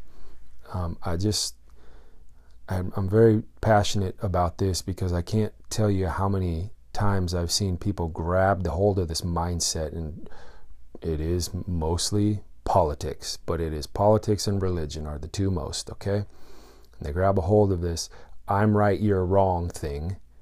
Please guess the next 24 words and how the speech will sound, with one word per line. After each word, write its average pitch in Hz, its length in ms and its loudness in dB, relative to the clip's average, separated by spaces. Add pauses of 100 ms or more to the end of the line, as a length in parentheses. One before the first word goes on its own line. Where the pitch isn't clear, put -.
(220)
okay? 87 440 -4
"I 101 120 0
can't 95 340 2
even 92 220 0
talk - 380 6
to - 100 -6
you, 78 120 -2
you 90 180 -2
disagree 95 640 0
with 82 180 -4
me. 80 80 -6
I, 98 220 2
I 113 120 2
can't 95 280 0
even 78 240 -4
do 107 240 4
that 78 280 0
'cause - 260 -6 (360)
that 98 220 6
person 95 340 2
that 85 100 -2
goes 87 280 0
there 82 140 -2
s-, 80 120 -6